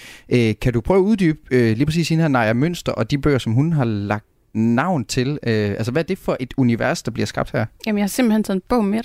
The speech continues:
Speaker 2: til dig, Mathias.
Speaker 1: Den findes?
Speaker 2: Den
Speaker 1: Jeg kan bare
Speaker 2: findes.
Speaker 1: tage den i hånden.
Speaker 2: Ja, simpelthen. Øh, det er Line Knud, øh, Line Knud Knudsen, der har, øh, der har skrevet den her serie, der hedder Naja Mønster. Øh,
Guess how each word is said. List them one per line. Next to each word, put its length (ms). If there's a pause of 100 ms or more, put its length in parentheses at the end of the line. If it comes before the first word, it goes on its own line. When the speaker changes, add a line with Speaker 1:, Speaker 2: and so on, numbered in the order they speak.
(120)
Speaker 2:
til 140
dig, 100
Mathias. 440
Speaker 1:
Den 140
findes? 500
Speaker 2:
Den 80
Speaker 1:
Jeg 80
kan 160
bare 80
Speaker 2:
findes. 120
Speaker 1:
tage 100
den 120
i 20
hånden. 280
Speaker 2:
Ja, 300
simpelthen. 580 (100)
Øh, 80 (340)
det 140
er 140
Line 280
Knud, 380
øh, 220
Line 200
Knud 220
Knudsen, 440
der 80
har, 400
øh, 260
der 60
har 80
skrevet 300
den 140
her 100
serie, 300
der 200
hedder 220
Naja 260
Mønster. 400 (680)
Øh, 340